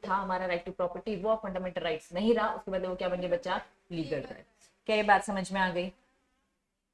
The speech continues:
दो मिनट बस मैं इसको cover करूं।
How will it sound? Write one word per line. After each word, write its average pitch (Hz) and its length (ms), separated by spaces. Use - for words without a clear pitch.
दो 233 200
मिनट 170 220
बस 175 160
मैं 185 60
इसको 180 160
cover 175 240
करूं। 190 180